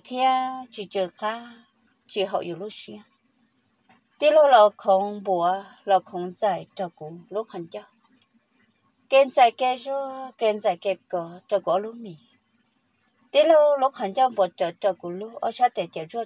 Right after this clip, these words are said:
cho, cho cụ lúc mì nó. Thông ta, chè tí lâu rô thế rô, có thế cỏ chè, cụ dần họ tao tìa, cho cụ lúc ní bộ là dần tao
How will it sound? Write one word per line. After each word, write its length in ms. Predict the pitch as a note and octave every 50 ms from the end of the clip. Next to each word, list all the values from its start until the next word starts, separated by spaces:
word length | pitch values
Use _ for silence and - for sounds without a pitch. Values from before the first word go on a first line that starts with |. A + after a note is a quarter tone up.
| - _
cho, 180 | - F3 D#3+ E3+ -
cho 120 | F#3+ F3+
cụ 180 | - - - -
lúc 140 | F3+ F#3+ G#3
mì 120 | A3 G#3+ F3+ D#3 E3+
nó. 60 | G3 G3 - _ _ _ _ _ _ _ _ _ _ _ _ _ _ _ _ _ _ _ _ _ _
Thông 200 | - A#3+ G#3+ G3
ta, 440 | G3 F#3+ G3+ A3 A#3 B3 B3 B3 B3 A#3+ A#3+ A#3+ A#3+ A#3+ A#3 A#3 A#3 A#3 A#3 A#3+ A#3 -
chè 120 | G#3 F#3+
tí 160 | G3 - C4
lâu 180 | C#4 C#4 C#4 A#3+
rô 120 | A3 B3+ B3+ B3 -
thế 220 | - C4 B3+ B3+
rô, 200 | B3 B3 C4 C4 B3 A#3+ A#3 A#3+ A#3 A3+ - -
có 120 | F3+ F3 -
thế 140 | - A3+ A#3 A#3 _ _
cỏ 240 | - F3+ E3 E3 E3+ -
chè, 300 | - F#3+ F3 D#3+ D#3+ D#3+ _
cụ 80 | - E3 -
dần 200 | - G#3 F3+ F3+
họ 120 | F3+ D#3+ -
tao 140 | - F#3+ F3 - _
tìa, 200 | - F#3+ F3 F3 - - -
cho 120 | - G3+ F#3+ -
cụ 300 | - E3 E3 D#3+ E3+ F3 F3+
lúc 120 | G3+ A#3+
ní 100 | C4 C#4 C4+ _
bộ 140 | - G3 F3+
là 100 | F3 E3 -
dần 160 | - - - - _
tao 120 | - F3